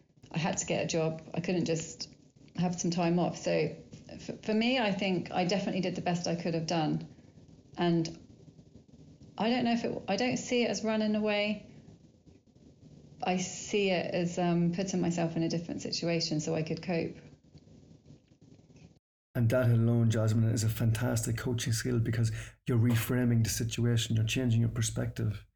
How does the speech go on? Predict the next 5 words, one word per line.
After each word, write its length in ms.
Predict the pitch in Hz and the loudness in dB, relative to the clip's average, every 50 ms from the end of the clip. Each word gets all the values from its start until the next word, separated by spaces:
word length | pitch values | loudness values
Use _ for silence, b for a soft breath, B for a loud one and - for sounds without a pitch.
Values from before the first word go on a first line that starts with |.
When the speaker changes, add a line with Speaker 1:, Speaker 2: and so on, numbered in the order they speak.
| _ _ _ _ _ _ _ - | _ _ _ _ _ _ _ -2
Speaker 2:
you 100 | 120 107 | 0 2
know. 300 | 110 117 120 120 117 113 B B B B B B B _ _ _ _ _ _ _ _ _ _ - | 2 4 2 2 0 0 B B B B B B B _ _ _ _ _ _ _ _ _ _ -6
Tell 180 | - 143 143 151 | -2 0 2 2
me, 120 | 156 156 | 2 2
Jasmine, 600 | 131 135 143 143 135 117 135 131 123 123 - - | 2 2 2 2 2 2 2 2 2 2 0 -2